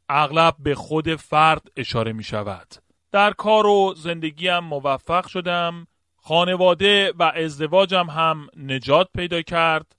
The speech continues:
شخصیتم عوض شد. صحبت زیادی دربارهٔ خداوند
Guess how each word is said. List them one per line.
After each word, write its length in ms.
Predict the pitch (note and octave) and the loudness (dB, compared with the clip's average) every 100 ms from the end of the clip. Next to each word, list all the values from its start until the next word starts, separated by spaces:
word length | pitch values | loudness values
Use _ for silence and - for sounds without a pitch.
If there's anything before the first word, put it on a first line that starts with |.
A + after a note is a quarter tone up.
| _ | _
شخصیتم 1120 | - F3 D#3+ - - E3+ G3 - G#3+ G3 F#3+ F#3+ - | -6 -2 -2 -4 -8 -2 -2 -4 -6 -6 -8 -14 -10
عوض 380 | C#3+ C3 C3+ C#3+ | -4 0 0 0
شد. 300 | - G2 - _ _ _ | -8 -16 -20 _ _ _
صحبت 800 | - G#3+ G#3+ B3+ C#4 C#4 C4 A#3 G3+ | -6 -2 0 0 0 0 2 0 -4
زیادی 520 | F3+ F#3+ A3 A#3+ A#3 | -12 -4 0 0 2
دربارهٔ 540 | G#3+ G3 F#3+ G#3 A3 | 2 2 0 -2 -4
خداوند 760 | A3 G3 F#3+ F#3+ G3+ A3 G#3 | -4 -2 2 4 4 2 0